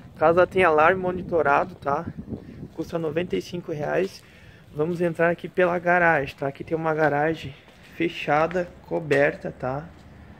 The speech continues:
Aqui temos a churrasqueira, já com um balcãozinho de serviço.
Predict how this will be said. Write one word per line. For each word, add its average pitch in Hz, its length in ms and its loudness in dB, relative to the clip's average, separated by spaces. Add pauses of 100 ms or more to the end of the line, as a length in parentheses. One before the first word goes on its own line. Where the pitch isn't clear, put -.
(520)
Aqui - 340 -10
temos 165 380 -2
a 156 80 0
churrasqueira, 175 840 -2 (2250)
já 151 140 -4
com 156 180 -8
um 151 120 -2
balcãozinho 147 800 -2
de 147 260 -10
serviço. 147 720 -6